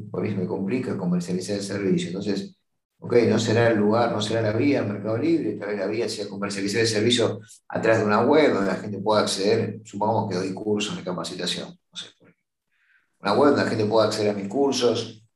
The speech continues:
¿sí? Este, o descargarlos, no lo sé, ¿sí? Pero es importante saber a dónde quiero llegar y qué quiero lograr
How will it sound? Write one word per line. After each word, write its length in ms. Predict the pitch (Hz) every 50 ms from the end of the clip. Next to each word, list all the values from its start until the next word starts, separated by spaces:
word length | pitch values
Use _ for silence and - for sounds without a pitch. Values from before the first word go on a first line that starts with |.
| _ _ _
¿sí? 400 | _ 107 117 135 127 117 - -
Este, 260 | 85 95 92 - - -
o 120 | - 85
descargarlos, 1000 | 92 95 - - - 117 156 170 165 139 113 110 107 101 - - - - - - -
no 120 | 127 123
lo 40 | 113
sé, 480 | 104 127 120 - - - - - - - _ _ _ _
¿sí? 240 | _ 110 107 110 -
Pero 460 | - 92 92 98 - - - - - _ _
es 80 | - 107
importante 420 | 110 110 110 104 127 123 127 120
saber 580 | - 110 107 110 117 117 117 - - - - - _ _ _ _ _ _ _ _ _ _ _ _ _ _ _ _ _ -
a 120 | 98 117
dónde 340 | 135 147 147 147 127 113 110
quiero 200 | 113 120 113 107
llegar 220 | 104 117 131 135
y 60 | 123
qué 120 | 139 131 131
quiero 220 | 156 147 135 131
lograr 520 | 131 143 147 151 151 - 151 147 - -